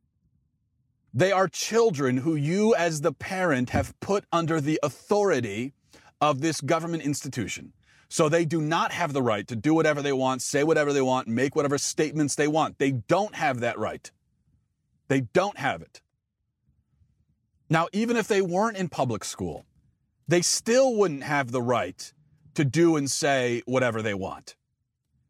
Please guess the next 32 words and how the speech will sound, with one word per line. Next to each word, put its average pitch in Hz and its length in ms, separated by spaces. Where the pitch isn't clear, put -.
Children 208 540
do 220 180
not 240 340
have 190 220
full 196 280
free 175 260
speech - 440
rights. 127 480
Children, 214 560
because 190 300
they 190 100
are 180 80
not 190 260
yet 175 240
emancipated, 165 1120
are 175 260
always 214 680
under 202 360
the 196 160
authority 208 640
of 185 160
someone, 220 500
whether 165 240
it's 180 120
a 180 60
parent, 185 400
a 160 60
teacher, 175 360
a 143 60
guardian, 165 400
a 139 60
babysitter, 165 600